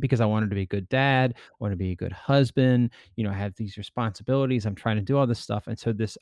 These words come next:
un-, incorrectly in the back of my head was like, Well, then that means you've gotta, like, stop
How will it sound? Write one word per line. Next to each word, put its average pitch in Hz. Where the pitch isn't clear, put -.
un-, 147
incorrectly 160
in 131
the 117
back 127
of 131
my 113
head 135
was 113
like, 104
Well, 104
then 104
that 120
means 117
you've 113
gotta, 104
like, 98
stop -